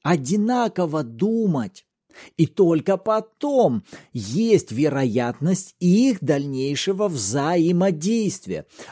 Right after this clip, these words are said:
А уже взаимодействие этих двух сторон будет приводить к определенным результатам, действиям, продуктам каким-то и тому подобное.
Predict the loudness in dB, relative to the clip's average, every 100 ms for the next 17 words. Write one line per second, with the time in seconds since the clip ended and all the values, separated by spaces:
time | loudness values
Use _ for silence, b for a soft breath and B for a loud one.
0 | -4 2 2 2 0 0 0 0 0 -2
1 | 2 2 2 -2 -4 -4 -2 -2 -4 -4
2 | -2 -4 -2 0 2 2 -2 -6 b b
3 | -10 -2 0 2 0 0 2 2 2 -2
4 | -4 -2 -2 -2 -2 0 0 2 2 0
5 | -2 -2 -2 -2 -2 -6 -6 -8 -8 -6
6 | -8 -8 -4 -4 -4 B B -6 -4 0
7 | 0 2 0 0 -4 -2 -2 0 0 -2
8 | 0 0 2 0 -2 -12